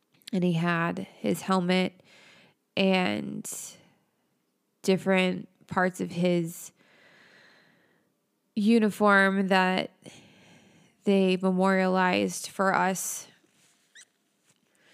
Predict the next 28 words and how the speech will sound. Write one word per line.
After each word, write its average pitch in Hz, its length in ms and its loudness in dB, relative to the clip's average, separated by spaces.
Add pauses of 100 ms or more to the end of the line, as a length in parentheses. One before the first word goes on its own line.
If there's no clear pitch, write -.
(1600)
I 202 140 2
was 185 140 2
able 190 320 0
to 190 220 -4
give 175 220 -2
a 185 240 0
little 190 260 -2
speech - 420 -4
there, 180 500 -2 (460)
which 190 540 -2
I 196 100 0
had 180 140 -2
to 180 120 -2
cut 185 240 -4
out 185 280 0
a 190 80 -2
lot 180 440 -2 (640)
of 180 520 -4
jokes 202 320 2
I 196 100 2
was 190 180 0
going 185 280 -2
to 185 80 -8
tell. 190 420 -2 (1500)
I'm 190 120 0
not 180 260 0
good 185 180 2
at 170 480 -2